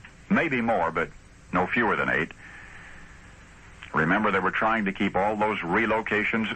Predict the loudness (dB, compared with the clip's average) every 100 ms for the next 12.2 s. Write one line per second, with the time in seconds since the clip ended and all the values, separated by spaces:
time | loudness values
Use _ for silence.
0 | 0 0 2 0 -2 -8 -18 -20 -20 -20
1 | -10 -2 2 2 2 2 0 0 2 2
2 | 0 0 -2 0 0 0 0 0 -2 -2
3 | -2 0 0 -2 -4 -2 0 0 -2 -2
4 | 0 0 0 0 0 0 0 0 0 0
5 | 0 0 0 0 0 0 2 0 0 2
6 | 2 2 2 2 2 0 2 0 -2 -2
7 | 0 0 0 2 0 0 0 2 2 0
8 | 2 2 0 0 0 0 0 0 -2 0
9 | 0 0 -2 -2 -10 -10 -6 -6 -4 0
10 | 0 2 0 0 -2 -8 -8 -2 0 0
11 | 0 -2 0 0 0 0 0 -2 -2 -2
12 | -4 -10